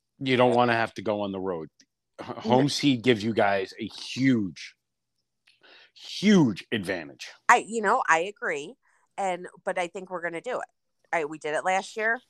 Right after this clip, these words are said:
Speaker 2: I think we're gonna do it.
Speaker 1: You know, most teams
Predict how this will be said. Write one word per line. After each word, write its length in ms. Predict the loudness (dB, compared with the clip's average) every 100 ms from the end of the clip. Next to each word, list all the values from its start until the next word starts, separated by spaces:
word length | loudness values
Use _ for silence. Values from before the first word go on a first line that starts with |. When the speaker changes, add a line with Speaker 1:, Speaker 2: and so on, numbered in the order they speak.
| _ _ -18
Speaker 2:
I 40 |
think 200 | -14 -10
we're 100 | -6
gonna 160 | -6 -4
do 100 | -6
it. 320 | -8 -12 _ _ _ _ _ _ -20 _
Speaker 1:
You 100 | -2
know, 140 | -2 0
most 380 | 4 6 6 4
teams 760 | 6 8 8 8 8 6 0